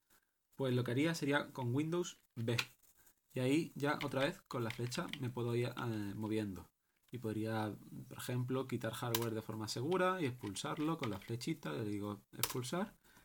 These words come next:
y ya podría quitar un U S B. Y listo. Lo voy a enchufar de nuevo. ¿Qué pasa si tengo muchas ventanas y lo que quiero es ver el escritorio o ver algo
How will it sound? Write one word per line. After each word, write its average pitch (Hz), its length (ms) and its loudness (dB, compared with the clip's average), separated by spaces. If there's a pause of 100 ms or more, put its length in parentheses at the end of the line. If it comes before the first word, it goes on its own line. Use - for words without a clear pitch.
(220)
y 127 100 -2
ya 120 300 -2 (480)
podría 120 340 0 (280)
quitar 123 380 -2 (840)
un 175 200 2
U 110 80 0
S - 140 -8
B. 120 140 -10 (1900)
Y 151 100 0
listo. - 320 -2 (1600)
Lo 123 80 -4
voy 123 80 2
a - 20 2
enchufar 98 320 -4
de 95 80 0
nuevo. 190 380 2
¿Qué 185 100 6
pasa 196 220 6
si 170 140 4
tengo 156 180 2
muchas 151 320 0
ventanas 156 500 2 (220)
y 139 80 0
lo 131 80 0
que 123 120 -2
quiero 143 280 4
es 190 160 2 (640)
ver 131 200 0
el 131 140 0
escritorio 156 580 2
o 127 80 4
ver 123 200 4
algo 120 680 0